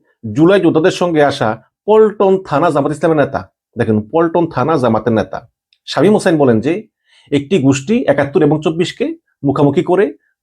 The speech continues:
চব্বিশকে প্রশ্নবিদ্ধ করার চেষ্টা করছে। আমি মনে করি একাত্তর আমাদের ভিত্তি এবং চব্বিশ আমাদের মুক্তি।" ভালো কথা বলছেন, ঠিক আছে, কিন্তু এই জামাতেরই কিছু লোক আবার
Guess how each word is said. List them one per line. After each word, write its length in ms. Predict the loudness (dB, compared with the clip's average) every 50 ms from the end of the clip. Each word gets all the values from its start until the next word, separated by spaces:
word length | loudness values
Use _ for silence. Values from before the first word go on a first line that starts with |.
| _ _
চব্বিশকে 520 | -2 -2 0 0 -2 -4 -2 0 0 0
প্রশ্নবিদ্ধ 640 | 0 2 -2 -4 -4 -2 -4 -2 -2 0 -2 -2 -4
করার 200 | -2 0 -2 -2
চেষ্টা 240 | -2 -4 -4 -6 -6
করছে। 380 | -6 -8 -12 -12 -18 -20 -20 _ _ _ _ _ _ _ _ _ _ _ _ 0
আমি 140 | 2 4
মনে 240 | 4 4 4 2 2
করি 360 | 0 0 -2 -2 -2 -4 -10 _ _ _ _ _
একাত্তর 340 | -6 -6 -6 -6 -4 -2 0
আমাদের 280 | 0 0 2 2 2 0
ভিত্তি 480 | 0 -2 -4 -6 _ -8 -8 -8 -10 _ _ _
এবং 260 | -2 0 0 0 0 -2
চব্বিশ 320 | -4 -2 -2 -4 -2 -2
আমাদের 200 | 0 0 2 2
মুক্তি।" 400 | 2 0 0 -4 -8 -10 -10 -12 _ _ _ _ _ _ -6
ভালো 160 | -2 0 0
কথা 200 | 0 0 -2 0
বলছেন, 300 | -2 -2 -2 -2 -6 -6
ঠিক 180 | -4 -4 -2 -2
আছে, 220 | -4 -6 -6 -14 -14 _ _ _ _ _ _ _ _ _ -10 _
কিন্তু 520 | 2 2 2 2 2 0 0 0 -2 -8 _ _ _ _ _ _ _ _ _ _ _ _ _ _ _ _ _ _ _ _ _ _ _ _ _ _ _
এই 180 | 0 0 2
জামাতেরই 420 | 2 0 0 0 0 0 0 -2 -2
কিছু 200 | -4 -8 -4 -2
লোক 180 | -2 0 0
আবার 220 | 0 0 0 0